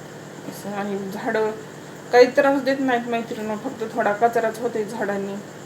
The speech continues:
उलट आपल्याला झाडं ऑक्सिजन देते, फुलं देते, फळं देते. तुम्ही जर पेरूचं जर झाड लावलं तर मैत्रिणीनं, तुम्हाला पेरूच पेरू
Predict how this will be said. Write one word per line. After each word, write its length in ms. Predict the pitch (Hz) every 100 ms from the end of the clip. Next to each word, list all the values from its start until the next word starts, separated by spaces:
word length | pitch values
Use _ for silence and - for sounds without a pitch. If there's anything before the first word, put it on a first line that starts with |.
| - - - - - -
उलट 300 | 214 208 196
आपल्याला 400 | 202 202 202 196
झाडं 300 | 202 247 202
ऑक्सिजन 600 | 202 202 - 202 214 208
देते, 540 | 208 202 196 190 190 190
फुलं 460 | - - 226 220
देते, 540 | 202 190 185 - 185 180
फळं 440 | 180 - 214 214 202
देते. 300 | 185 180 185
तुम्ही 320 | 180 190 196
जर 120 | 190
पेरूचं 580 | 190 - 233 233 220 226
जर 140 | 214 214
झाड 340 | 214 233 220
लावलं 300 | 208 202 202
तर 120 | 185
मैत्रिणीनं, 540 | 196 202 190 202 202 202 - - - - - - - - -
तुम्हाला 320 | 196 196 196
पेरूच 400 | 202 240 247 254
पेरू 380 | - 240 226